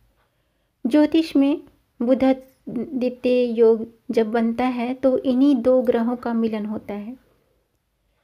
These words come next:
यह संयोग करियर के लिए सुनहरे द्वार खोलता है। इस साल आप नए-नए लोगों के संपर्क में आएंगे। नई दोस्ती, नई सोच के साथ आप बहुत आगे बढ़ेंगे। आय में भी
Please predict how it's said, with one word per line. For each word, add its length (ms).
यह 260
संयोग 540
करियर 400
के 160
लिए 200
सुनहरे 560
द्वार 300
खोलता 480
है। 200
इस 280
साल 380
आप 260
नए-नए 520
लोगों 340
के 160
संपर्क 600
में 140
आएंगे। 340
नई 260
दोस्ती, 640
नई 200
सोच 340
के 160
साथ 440
आप 180
बहुत 420
आगे 240
बढ़ेंगे। 480
आय 300
में 300
भी 320